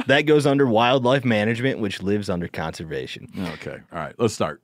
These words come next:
Speaker 2: There is a
Speaker 1: <laughs>
Speaker 2: prize. Meat Eater will donate one hundred dollars to the conservation organization, the winner's choosing. We've played four times so far. Brody has won twice, Steve has won once, and Clay has won once.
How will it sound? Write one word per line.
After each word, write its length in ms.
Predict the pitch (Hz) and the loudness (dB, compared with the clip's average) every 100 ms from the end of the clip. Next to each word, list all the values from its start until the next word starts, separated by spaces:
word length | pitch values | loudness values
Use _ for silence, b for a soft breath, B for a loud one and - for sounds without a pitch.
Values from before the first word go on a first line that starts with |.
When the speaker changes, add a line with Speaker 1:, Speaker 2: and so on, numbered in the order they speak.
| _ | _
Speaker 2:
There 220 | 110 147 170 | 2 4 6
is 200 | 185 190 | 6 6
a 160 | 190 170 | 4 4
Speaker 1:
<laughs> 40 | |
Speaker 2:
prize. 540 | - 196 190 135 110 | 4 6 6 4 2
Meat 200 | 131 214 202 | 2 2 4
Eater 140 | 185 | 4
will 140 | 180 | 4
donate 380 | 147 160 170 170 | 4 4 4 4
one 100 | 165 | 4
hundred 400 | 123 156 175 180 | 4 2 2 2
dollars 380 | 127 117 120 123 | 2 2 2 0
to 100 | - | -4
the 60 | 98 | -8
conservation 600 | - 113 117 107 123 123 | -4 -4 -2 -2 0 0
organization, 480 | 110 101 104 107 113 | -2 -2 -2 -2 -2
the 80 | 104 | 0
winner's 260 | 113 113 | 0 0
choosing. 360 | - 147 123 98 | 0 0 2 2
We've 180 | 120 - | 0 2
played 240 | 139 131 | 2 2
four 300 | - 156 185 | 0 4 4
times 320 | 175 120 104 - | 2 0 -2 -2
so 160 | 92 | -4
far. 340 | - 87 87 80 b b b _ - | -2 -2 -2 -4 b b b _ 0
Brody 320 | 143 160 151 | 4 4 4
has 120 | 127 | 0
won 240 | 110 107 101 | 2 0 -2
twice, 360 | - 110 107 | 0 0 0
Steve 340 | - - 123 110 | -4 -6 -4 -4
has 180 | 95 | -4
won 260 | 90 90 82 | -4 -4 -4
once, 240 | 78 82 - | -6 -8 -10
and 200 | 78 73 | -12 -10
Clay 320 | - 85 87 | -6 -4 -4
has 280 | 80 73 80 | -6 -10 -10
won 240 | 69 58 | -12 -10
once. 340 | 62 - - | -14 -16 -18